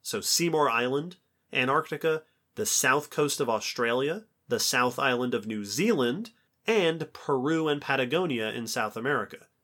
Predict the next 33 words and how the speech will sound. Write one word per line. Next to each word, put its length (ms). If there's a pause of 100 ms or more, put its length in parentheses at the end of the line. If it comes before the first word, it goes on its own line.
(160)
all 600 (200)
f-, 280
renowned 760
for 440 (340)
great 340
places 380
for 160
penguin 300
fossils. 440 (360)
And 120
then 100
there 140
are 140
others 320
in, 480 (300)
uh, 320
other 240
parts 340
of 80
these 200
continents. 500
There 180
are 60
some 180
in 100
Africa. 680
There 180
are 160
island, 680
uh, 200
deposits 520
as 160
well. 400